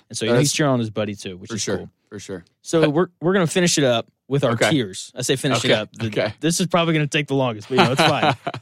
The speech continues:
Speaker 1: So let's, let's start at the bottom. How, how many tiers do you have?
Speaker 2: I've got, I had four.
Speaker 1: I've got four as well. Okay,
Speaker 2: Okay.
Speaker 1: that's perfect.
Speaker 2: Should
Speaker 1: So
Speaker 2: be
Speaker 1: let's start
Speaker 2: interesting.
Speaker 1: in tier four with your, your bottom feeders or your
Speaker 2: <laughs> Okay,
Speaker 1: your,
Speaker 2: okay.
Speaker 1: uh,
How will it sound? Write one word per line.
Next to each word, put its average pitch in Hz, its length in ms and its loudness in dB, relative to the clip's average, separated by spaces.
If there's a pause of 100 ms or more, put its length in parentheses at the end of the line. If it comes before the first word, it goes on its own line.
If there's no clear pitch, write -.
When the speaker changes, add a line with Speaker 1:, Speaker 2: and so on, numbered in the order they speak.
(440)
Speaker 1:
So 160 160 0
let's, 214 340 0
let's 180 140 4
start 220 180 2
at 208 60 -2
the 170 80 -2
bottom. 120 300 0
How, 185 180 2 (360)
how 165 100 2
many 175 140 4
tiers 143 260 0
do 123 100 -4
you 117 80 0
have? 95 400 -8
Speaker 2:
I've 147 160 2
got, 170 300 4 (240)
I 135 160 2
had 151 200 4
four. 110 520 -8
Speaker 1:
I've 139 140 -4
got 135 160 0
four 123 240 0
as 113 100 -6
well. 101 280 -10
Okay, - 60 -6
Speaker 2:
Okay. - 100 -6
Speaker 1:
that's 101 220 0
perfect. - 300 -6
Speaker 2:
Should 123 60 -4
Speaker 1:
So 143 60 2
Speaker 2:
be 151 60 2
Speaker 1:
let's 180 140 0
start 196 200 2
Speaker 2:
interesting. 139 200 -2
Speaker 1:
in 127 260 -2
tier 156 200 0
four 135 400 0
with 120 280 -8
your, 117 220 -2
your 113 160 -6
bottom 113 360 -4
feeders 104 680 -12
or 117 60 -8
your 117 200 2
Speaker 2:
<laughs> 185 80 6
Okay, 123 460 2
Speaker 1:
your, 143 220 4
Speaker 2:
okay. 139 120 4
Speaker 1:
uh, 117 200 -2